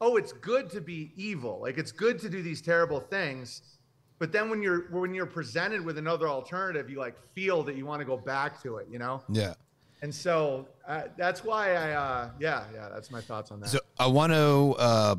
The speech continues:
Speaker 2: make a comment and, and hear your reaction to it, but I'll, and then I wanna ask you a question. So, t-, so two more things. I don't wanna hold you up too mu-, too, too much. I know it's just the morning getting started there.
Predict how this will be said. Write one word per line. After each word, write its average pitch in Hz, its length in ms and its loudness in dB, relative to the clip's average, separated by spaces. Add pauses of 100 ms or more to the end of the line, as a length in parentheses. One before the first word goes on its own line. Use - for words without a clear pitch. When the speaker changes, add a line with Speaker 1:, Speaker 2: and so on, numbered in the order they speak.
(100)
Speaker 2:
make 131 260 6
a 123 60 6
comment 120 540 6
and, 113 260 6
and 110 160 4
hear 120 140 6
your 120 200 4
reaction 113 400 2
to 113 180 6
it, 98 140 0
but 113 100 4
I'll, 120 200 2
and 117 140 4
then 131 100 6
I 127 60 6
wanna 127 200 6
ask 120 200 2
you 123 80 4
a - 60 2
question. - 440 0 (440)
So, 107 140 0
t-, - 300 -2
so 113 180 2
two 180 180 2
more 151 160 6
things. 95 320 0
I 98 80 0
don't 101 100 2
wanna 101 240 2 (100)
hold 107 200 0
you 104 140 4
up - 100 -4
too 110 160 -2
mu-, 101 260 -2
too, 98 460 -4
too 107 160 2
much. 101 220 2
I 98 40 0
know 98 160 0
it's - 140 -2
just - 180 -2
the 98 60 2
morning 95 500 2
getting 90 240 -2
started 90 400 -4
there. 85 140 -4